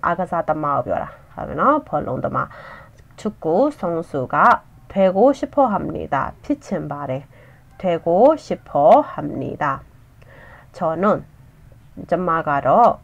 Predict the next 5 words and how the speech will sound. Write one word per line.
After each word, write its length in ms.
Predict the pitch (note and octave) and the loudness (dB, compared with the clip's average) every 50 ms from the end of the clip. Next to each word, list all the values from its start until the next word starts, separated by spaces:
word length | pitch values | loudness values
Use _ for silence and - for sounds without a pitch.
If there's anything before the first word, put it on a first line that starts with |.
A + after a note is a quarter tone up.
| - | -6
우리 300 | - F3 A3 B3 C#4+ D4+ | -2 0 2 4 2 2
가족을, 640 | C#4+ - E3+ D3+ D3+ - E3 E3 D#3+ - E3+ D#3+ C#3+ C3+ - - - - - - | 0 -2 -6 -6 -4 -6 -6 -6 -6 -4 -2 -2 -2 -4 -6 -12 -20 -20 -20 -16
어, 640 | - - D#3+ D#3+ D#3+ E3 D#3+ D#3+ D#3 D3+ D#3+ E3 - - - - - - | -12 -10 -8 -6 -6 -6 -6 -6 -8 -8 -10 -12 -14 -18 -20 -20 -12 -4
마로 220 | F3+ F3 F3 F3+ F3+ | 0 2 2 2 2
미다수고, 920 | F3 D#3+ D3+ - D3+ D3 D3+ D#3 D3+ - - D#3 - - D3 B2 B2+ | 0 -2 -4 -2 -2 -2 -2 -2 -6 -10 -12 -10 -8 -4 -2 -2 -4